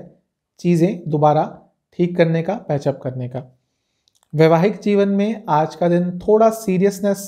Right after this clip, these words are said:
लेके आएगा, छोटी-छोटी चीज़ों पे रिएक्ट आप करेंगे, वाणी में भी थोड़ी कठोरता, थोड़ी कटुता दिख रही है, जिसके कारण वैवाहिक जीवन में थोड़ी प्रॉब्लम हो सकती है। स्टूडेंट्स के लिए आज का दिन बहुत अच्छा है, भाग्य साथ देगा,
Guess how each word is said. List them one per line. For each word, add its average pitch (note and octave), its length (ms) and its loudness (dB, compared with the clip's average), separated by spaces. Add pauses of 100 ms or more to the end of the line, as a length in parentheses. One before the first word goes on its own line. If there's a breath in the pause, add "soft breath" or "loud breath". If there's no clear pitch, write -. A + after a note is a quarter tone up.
लेके E3+ 300 -2
आएगा, D3+ 360 -2 (1040)
छोटी-छोटी G3 600 0
चीज़ों F#3 380 0 (420)
पे E3+ 100 2
रिएक्ट D#3+ 400 2
आप F3 220 0
करेंगे, D#3 440 -4 (360)
वाणी D#3 360 0
में F#3+ 200 2
भी G3 80 0
थोड़ी F3+ 360 0 (520)
कठोरता, F3 720 0
थोड़ी E3 280 0
कटुता E3 420 -2
दिख D#3 180 -2
रही D3 180 0
है, D#3+ 120 -6 (600)
जिसके D#3+ 260 -4
कारण E3 320 0
वैवाहिक D3 420 0
जीवन D3+ 240 0
में E3 140 -4
थोड़ी A#3 260 2
प्रॉब्लम D#3+ 400 -2 (140)
हो D3 120 -2
सकती C3 300 -12
है। C#3+ 140 -14 (1400)
स्टूडेंट्स G#3+ 440 2
के - 80 4
लिए G#3 120 4
आज G3 160 4
का G3+ 80 0
दिन F#3+ 220 0
बहुत D3+ 220 0
अच्छा E3 220 -4
है, E3 180 -4
भाग्य D3+ 300 -2
साथ E3 260 -2
देगा, D#3 380 0